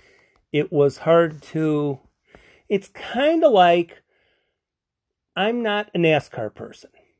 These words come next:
I'm just not. I don't drive, so that kind of limits my interest in anything that involves people driving.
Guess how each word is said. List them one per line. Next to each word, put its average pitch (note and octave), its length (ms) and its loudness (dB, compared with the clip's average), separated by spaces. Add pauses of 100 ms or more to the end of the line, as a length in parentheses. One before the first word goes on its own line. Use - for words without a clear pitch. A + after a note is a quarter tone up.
(240)
I'm G#2 180 -10
just C#3+ 300 -8
not. E3+ 360 -2 (360)
I C#3 80 2
don't C3+ 260 -2
drive, D#3+ 680 0 (480)
so C3 520 -2
that C#3 240 -2
kind D3 240 -6
of B2+ 120 -12
limits G#3+ 300 -2
my F3+ 140 0
interest D#3 440 -2
in C#3+ 220 -2
anything C#3+ 560 -4
that C3+ 120 -6
involves B2+ 440 0
people C#3+ 320 -6
driving. B2+ 640 -2